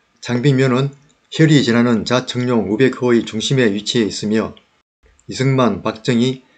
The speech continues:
김영삼, 김대중 등 전직 대통령의 묘로 둘러싸여 있어 한눈에 봐도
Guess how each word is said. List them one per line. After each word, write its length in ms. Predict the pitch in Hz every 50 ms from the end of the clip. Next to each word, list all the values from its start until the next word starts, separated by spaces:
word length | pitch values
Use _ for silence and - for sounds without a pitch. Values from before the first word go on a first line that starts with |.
| _ _
김영삼, 720 | - 104 110 110 120 131 131 120 - 104 104 87 78 76 -
김대중 600 | - 120 120 110 107 110 110 107 123 120 117 110
등 280 | 123 127 117 92 - - _ _ _ _ _ _ _ -
전직 300 | - 139 143 147 135 -
대통령의 520 | 113 110 - 123 120 117 117 113 104 98
묘로 320 | 101 117 120 117 107 95
둘러싸여 500 | - 127 127 123 107 - - 107 101 107
있어 360 | 107 104 - - 98 90 85 - - _ _ _ _ -
한눈에 340 | - 135 135 127 127 113
봐도 340 | 107 104 101 110 120 127 131